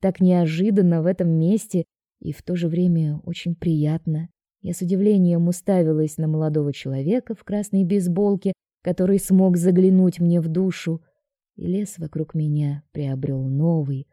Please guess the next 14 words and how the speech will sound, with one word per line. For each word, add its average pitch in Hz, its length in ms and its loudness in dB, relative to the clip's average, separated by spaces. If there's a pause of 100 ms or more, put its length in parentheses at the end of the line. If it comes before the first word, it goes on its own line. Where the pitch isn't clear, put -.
(220)
значительный 175 1000 -6
смысл. 147 800 -8 (2750)
Фомка. 160 680 0 (1700)
Первый 226 320 4
раз 240 220 0
в - 180 -16
своей 190 320 2
жизни 180 640 4
я 196 180 2
увидела 185 520 2
море 185 600 2
в - 60 -20
семь 226 320 0
лет. 147 240 0